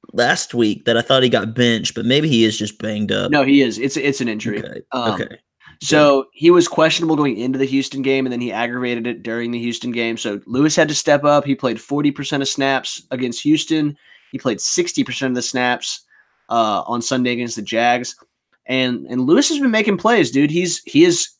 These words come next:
Speaker 2: recovered two fumbles, one in each of back-to-back weeks, which for a team starved for turnovers, that's great. Um,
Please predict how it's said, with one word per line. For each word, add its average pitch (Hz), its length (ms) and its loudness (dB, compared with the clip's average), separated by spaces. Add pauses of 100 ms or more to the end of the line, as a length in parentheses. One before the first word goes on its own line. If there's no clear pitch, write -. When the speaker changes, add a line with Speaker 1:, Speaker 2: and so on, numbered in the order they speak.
(100)
Speaker 2:
recovered 147 480 0
two 170 160 4
fumbles, 170 480 0
one 135 220 0
in 143 80 0
each 143 200 -2
of 135 300 -6
back-to-back 135 480 -2
weeks, 143 260 0
which - 280 -6
for 135 120 0
a 120 60 -2
team 151 320 0
starved 139 480 2
for 123 460 -4 (440)
turnovers, 165 680 0
that's 120 240 -4
great. 135 460 -2 (400)
Um, 104 500 -4